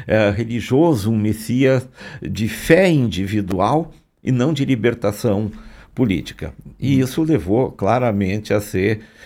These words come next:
Speaker 1: rejeitado, porque a aceitação da mensagem de Jesus,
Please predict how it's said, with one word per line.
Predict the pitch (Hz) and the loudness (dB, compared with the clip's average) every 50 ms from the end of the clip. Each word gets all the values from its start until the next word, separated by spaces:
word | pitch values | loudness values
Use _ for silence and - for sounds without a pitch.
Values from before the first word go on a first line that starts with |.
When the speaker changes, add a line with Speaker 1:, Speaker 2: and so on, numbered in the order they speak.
| - - _ | -20 -10 _
Speaker 1:
rejeitado, | - 107 101 95 117 110 110 - 110 131 165 175 139 113 101 | 0 0 2 2 2 0 2 2 2 4 4 2 0 -2 -4
porque | 104 - 101 98 98 - - 98 98 98 98 98 95 | -4 -4 -6 -6 -4 -4 -2 0 2 2 2 2 2
a | 92 92 | 2 2
aceitação | 92 101 - - 110 104 - 98 98 - - - 151 202 190 | 2 0 0 -2 -4 -2 -2 -4 -6 -6 -2 -2 -2 0 0
da | 131 98 85 | 0 -2 -2
mensagem | 87 87 90 90 - 101 95 101 107 101 101 92 90 | -2 -6 -6 -6 -4 -2 -2 -2 -2 -4 -4 -6 -8
de | 85 85 90 | -8 -6 -4
Jesus, | 95 98 95 76 85 95 131 180 208 - - | -2 -2 -2 -2 -4 -2 -2 -2 -4 -8 -14